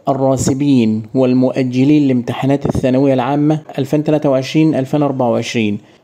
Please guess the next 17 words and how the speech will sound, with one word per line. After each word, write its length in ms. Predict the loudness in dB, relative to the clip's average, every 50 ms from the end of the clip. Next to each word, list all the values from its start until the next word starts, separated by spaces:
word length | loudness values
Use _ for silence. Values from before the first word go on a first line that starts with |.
| _ -2
والمقسمين 760 | 0 0 2 0 0 0 -2 -4 -2 0 2 4 4 4 4
لمواد 380 | 4 4 4 4 2 2 2 0
دراسية 400 | 0 0 0 0 0 0 2 2
العام 260 | 2 0 0 0 0
المقبل 480 | 2 2 0 -2 -2 -2 -2 -2 -2
في 240 | -2 0 0 2 2
ظل 320 | 2 2 2 2 2 2 2
إعادة 520 | 0 -2 -4 -2 -2 -2 -2 -2 0 -2
هيكلة 340 | -2 -2 0 -2 -2 -2 -2 -4
الثانوية 480 | -6 -4 -4 -2 -2 0 2 2 2
العامة؟ 460 | 0 0 -2 -2 -4 -4 -4 -6 -8 -10 -12 _ _ _ _ _ _ 0
الجواب: 600 | 2 2 2 2 2 4 4 4 4 2 2 -2 -6 -16 -20 -20 -20 _ _ _ -2
طلاب 360 | 0 2 4 4 2 2 0
الثانوية 640 | -2 -4 -2 -2 0 0 2 2 2 2 2 2 2
العامة 580 | 2 0 0 0 0 0 2 2 2 0 -2 -4 -2 -2
الراسبين 840 | -2 0 0 0 0 0 0 -2 0 0 2 2 2 0 -2 -4 -6 -10 _ -2
والمؤجلين 1000 | 0 0 2 2 0 0 0 -2 -4 -2 -2 0 2 2 2 2 0 -2 -4 -6